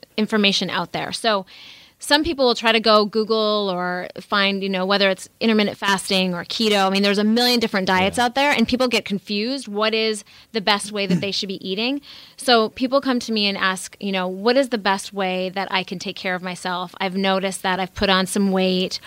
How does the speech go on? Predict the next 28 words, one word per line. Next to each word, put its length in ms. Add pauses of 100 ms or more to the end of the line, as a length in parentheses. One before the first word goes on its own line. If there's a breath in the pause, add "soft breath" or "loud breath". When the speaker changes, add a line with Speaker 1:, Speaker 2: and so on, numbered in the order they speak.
(360 loud breath)
Speaker 1:
or, 680
um, 640
you 140
know, 140
"My 120
doctor 280
said 180
I 60
have 80
high 180
cholesterol," 540
these 180
kinds 240
of 80
things. 300 (400 loud breath)
The 80
biggest 360
mistake 560
I 40
think 180
that 140
people 260
make 420
is 120
they 140
try 280
to 100
go 360